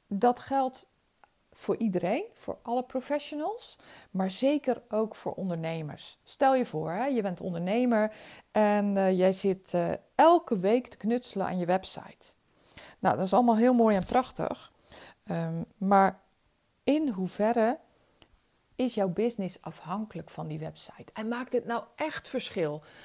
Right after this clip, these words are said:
als dat ene lettertje, ehm, of dat ene woord net iets anders staat dan voorheen? Maakt het nu echt verschil als je net een ander lettertype gebruikt? Maakt het nu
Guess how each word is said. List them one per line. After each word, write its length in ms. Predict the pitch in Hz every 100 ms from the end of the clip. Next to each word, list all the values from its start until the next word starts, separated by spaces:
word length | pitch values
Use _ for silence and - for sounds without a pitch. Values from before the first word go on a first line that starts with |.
| - -
als 180 | 214
dat 200 | 214 208 -
ene 300 | 220 202 185
lettertje, 680 | 185 180 180 - 175 165 - - - -
ehm, 420 | 185 170 165 160 - _ -
of 100 | 185
dat 200 | 180 165
ene 200 | 196 180
woord 240 | 180 175 180
net 200 | 185 180
iets 240 | 185 -
anders 260 | 185 170 -
staat 280 | - 165 - _
dan 440 | 175 180 175 165 156 _
voorheen? 540 | - 180 165 165 151 156 - - _ -
Maakt 280 | 214 233 220
het 160 | 170
nu 220 | 185 190 -
echt 300 | 277 262 -
verschil 520 | 214 - 208 180 170 - - _
als 200 | 214 202
je 80 | 214
net 200 | 208 208
een 100 | 196
ander 240 | 185 180
lettertype 580 | 180 175 - - 175 -
gebruikt? 580 | - 165 160 156 156 - -
Maakt 260 | 196 196
het 100 | 220
nu 220 | 233 262